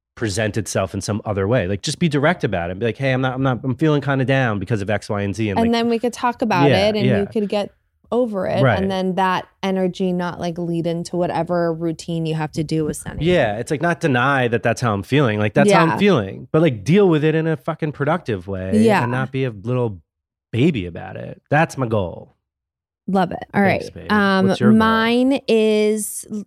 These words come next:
Speaker 2: like what we were talking about before, basically just to wake up every morning, like, m-, have a running to-do list.
Speaker 1: Yeah.
Speaker 2: Not schedule anything that's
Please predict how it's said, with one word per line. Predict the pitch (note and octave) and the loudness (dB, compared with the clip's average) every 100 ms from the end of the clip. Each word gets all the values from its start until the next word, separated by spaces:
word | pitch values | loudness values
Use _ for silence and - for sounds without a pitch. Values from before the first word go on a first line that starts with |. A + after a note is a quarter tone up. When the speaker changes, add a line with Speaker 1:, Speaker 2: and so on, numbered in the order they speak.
| - | -6
Speaker 2:
like | G3+ G#3 | -4 -2
what | G#3+ | 0
we | F#3+ | 0
were | G3+ | -2
talking | - G3+ G3+ G3+ | -4 -6 -4 -4
about | F#3+ F3 - - | -2 -4 -4 -6
before, | F#3+ - F#3+ G2+ D#2 A#2+ | -6 -2 0 0 -2 -4
basically | F#3 F#3+ F#3 G3+ - F#3+ F3 E3+ | -2 -2 -2 -8 -6 -4 -4 -6
just | G3 F3+ - - - | -4 -4 -6 -12 -6
to | G3+ F3+ F3+ F3+ D3+ - - | -2 0 0 0 -2 -6 -8
wake | G3 F#3 F#3 | -2 -2 -2
up | A3 | -2
every | B3 B3+ | -2 0
morning, | A3 G3+ G3+ G3+ | -2 -2 -4 -4
like, | F3 E3+ - _ _ | -4 -6 -14 _ _
m-, | - F#3+ F#3+ F#3 F3 | -6 -2 0 0 -2
have | F#3+ F#3 | -2 -2
a | F#3 | -2
running | F3+ E3+ F3+ G3 | -2 0 0 -2
to-do | - G#3+ G3 F3 | -2 -2 0 0
list. | D#3+ D#3+ G3+ - G#2 | 0 -2 -2 -6 -4
Speaker 1:
Yeah. | G2+ E2+ - - - - - | -4 -4 -10 -20 -20 -20 -6
Speaker 2:
Not | G3 F#3 F3+ | -2 -2 -4
schedule | - - G#3 G#3 G#3+ G#3+ G#3+ G#3+ A3 | -6 -4 -4 -2 -2 2 2 2 0
anything | - G3 G3+ A3+ G#3 | -2 -2 -2 -2 -2
that's | G#3 G3 - | -2 -4 -6